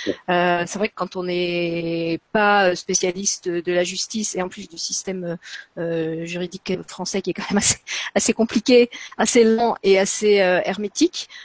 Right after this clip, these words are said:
Speaker 2: euh, je me dis que pour les familles, ça doit être vraiment une jungle et que si on n'est pas accompagné et aidé, ça doit être très, très compliqué de réussir à faire valoir ses doigts, ses droits.
Speaker 1: Ouais.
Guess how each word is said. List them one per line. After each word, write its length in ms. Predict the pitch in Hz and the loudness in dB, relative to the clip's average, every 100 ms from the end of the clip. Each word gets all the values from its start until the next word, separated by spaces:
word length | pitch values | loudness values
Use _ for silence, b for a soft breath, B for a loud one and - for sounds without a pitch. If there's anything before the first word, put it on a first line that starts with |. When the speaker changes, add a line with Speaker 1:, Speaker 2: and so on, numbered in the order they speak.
| B - | B -4
Speaker 2:
euh, 760 | 180 180 180 175 175 170 170 | -2 -2 -2 -2 -2 -4 -6
je 140 | 160 190 | -8 -12
me 40 | |
dis 140 | 185 | -12
que 40 | 208 | -4
pour 120 | 196 | 2
les 100 | 190 | 2
familles, 240 | 214 220 | 2 0
ça 140 | 294 208 | 0 0
doit 100 | 180 | 2
être 120 | 180 | 0
vraiment 240 | 190 220 | -2 -2
une 120 | 220 185 | -2 0
jungle 480 | 226 285 339 175 - | 2 2 2 0 -2
et 80 | 180 | -6
que 160 | - | -6
si 240 | 190 - 208 | -6 -4 -4
on 80 | 196 | -4
n'est 120 | 185 | -6
pas 240 | - 196 | -4 -2
accompagné 680 | 196 185 196 185 190 190 185 | 0 -2 -6 -4 -2 -2 0
et 40 | 175 | 0
aidé, 260 | 190 285 | 2 0
ça 160 | 294 185 | 2 0
doit 100 | 175 | -2
être 80 | 175 | -4
très, 160 | - | -6
très 140 | 226 220 | -8 -8
compliqué 420 | 190 - - 240 | -12 -16 -12 -8
de 140 | 202 | -6
réussir 480 | 175 170 175 - 196 | -4 -6 -8 -8 -8
à 60 | 175 | -8
faire 180 | 180 | -8
valoir 240 | 170 170 160 | -4 -4 -4
ses 160 | - | -6
doigts, 240 | 170 202 330 - | -2 0 0 -2
ses 160 | - | -4
droits. 320 | - - 233 - B B B | 0 4 4 2 B B B
Speaker 1:
Ouais. 100 | 226 | -4